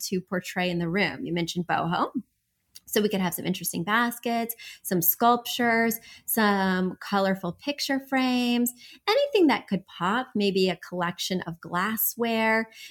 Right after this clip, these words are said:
It depends what you're using this for. You mentioned you don't have china, but if it's in a dining area, we want pieces that would be used for dining, whether you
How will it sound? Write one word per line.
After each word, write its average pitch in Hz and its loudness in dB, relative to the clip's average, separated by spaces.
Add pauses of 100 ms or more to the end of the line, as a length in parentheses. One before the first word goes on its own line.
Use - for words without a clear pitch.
(100)
It 294 2
depends 392 2
what 190 0
you're 214 2
using 196 0
this 226 -4 (100)
for. 190 -2 (100)
You 254 2
mentioned 202 -2
you 185 -2
don't 185 -2
have 180 -4
china, 269 2
but - -6
if 185 -2
it's - -8
in 190 -2
a 180 -2
dining 240 0
area, 180 -4
we 175 -2
want 190 -4
pieces 214 0 (380)
that 208 4 (460)
would 202 6
be 226 2
used 220 4
for 196 -6
dining, 240 2
whether 208 6
you 175 0